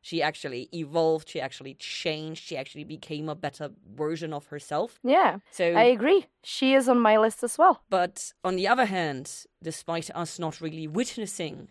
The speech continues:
Speaker 1: the development, Beelzebub is the one who goes through the bigger development compared to anyone.
Speaker 2: So do we think that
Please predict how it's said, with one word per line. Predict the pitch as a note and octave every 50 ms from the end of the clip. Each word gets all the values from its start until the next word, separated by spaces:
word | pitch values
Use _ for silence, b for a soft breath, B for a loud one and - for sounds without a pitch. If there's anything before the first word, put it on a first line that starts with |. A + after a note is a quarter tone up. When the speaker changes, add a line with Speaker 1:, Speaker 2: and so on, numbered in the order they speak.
| _ -
Speaker 1:
the | D3+ D3 D#3+ D#3 D3 D3 D3 C#3+ C#3 C#3 _ _ -
development, | D3 D3 F#3 A3+ A#3+ G#3+ - E3+ C#3+ F2+ - - - _ _ -
Beelzebub | D#3+ - D#3 D#3 D#3+ E3 F3+ F#3+ G3 F#3+ G3 - _ _
is | - E3 E3 D#3 D3+ D3+ - - - - - - _ _
the | D3+ B2 F3+ E3
one | D#3 D3+ D3 C3+ C#3+ D#3 D3+
who | D#3 - D#3 D#3
goes | C#3 - E3 D#3 D#3+ D#3 -
through | - - - D#3+ D3+ D3
the | D#3+ D3
bigger | D3 _ E3+ D3+ D3+ D#3 C#3+ C#3+ C#3 - _ _
development | - D3 C#3+ C#3+ - - D3 C#3+ C#3 C#3 C3 - - - - _ _
compared | - D#3+ D3+ D3+ D3+ D3 C#3+
to | D3+ C#3+
anyone. | D#3 F#3+ G#3+ F#3 - - - - - _
Speaker 2:
So | - - D#4 D#4 D#4 - - A#3+
do | G#3+ A3 C#4 C#4
we | D4+ E4
think | D#4 - - D#4 D4+ D#4 C#4 C4+ - -
that | B3 B3 A#3 G3+